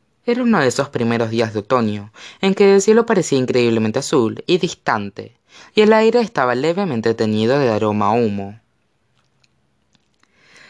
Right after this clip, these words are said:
Se montó rápidamente sobre la repisa de la ventana y miró abajo. Habría sido un salto casi imposible para ella antes de que la cambiaran. En aquellos momentos,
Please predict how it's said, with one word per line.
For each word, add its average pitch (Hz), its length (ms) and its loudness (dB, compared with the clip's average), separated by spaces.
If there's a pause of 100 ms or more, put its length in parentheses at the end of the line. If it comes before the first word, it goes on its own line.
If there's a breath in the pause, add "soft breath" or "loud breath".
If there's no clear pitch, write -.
(500 soft breath)
Se - 180 0
montó 240 300 2
rápidamente 160 600 0
sobre 120 260 2
la 117 140 2
repisa 113 420 -4
de 113 120 2
la 110 100 0
ventana 110 640 -4
y 175 100 -2
miró 190 220 2
abajo. 110 540 -4 (840 soft breath)
Habría 247 360 2
sido 131 280 2
un 117 160 2
salto 117 360 -2
casi 180 240 -2
imposible 123 460 -2
para 110 260 0
ella 143 460 0
antes 196 240 -2
de 214 120 0
que 208 80 -2
la 202 120 2
cambiaran. 110 720 -2 (1200 loud breath)
En 135 160 -2
aquellos 113 300 -4
momentos, 117 720 -4